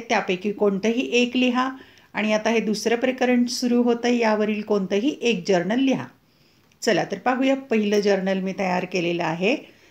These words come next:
त्यासाठी विषय किंवा प्रश्न घेतलाय, ध्वनी प्रदूषणाची कारणे व परिणाम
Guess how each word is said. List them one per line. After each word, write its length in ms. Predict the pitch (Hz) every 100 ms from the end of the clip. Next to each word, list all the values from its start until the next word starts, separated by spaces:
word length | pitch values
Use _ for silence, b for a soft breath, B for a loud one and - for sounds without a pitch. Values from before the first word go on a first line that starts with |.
| B
त्यासाठी 400 | 220 202 202 202
विषय 360 | 190 196 220 254
किंवा 280 | 330 339 330
प्रश्न 480 | 320 240 233 214 190
घेतलाय, 460 | 196 196 185 262 311 B B B B 214
ध्वनी 300 | 240 233 311
प्रदूषणाची 800 | 311 247 247 240 226 214 220 233
कारणे 580 | - 214 196 190 220
व 180 | 269 254
परिणाम 640 | 262 214 185 180 196 320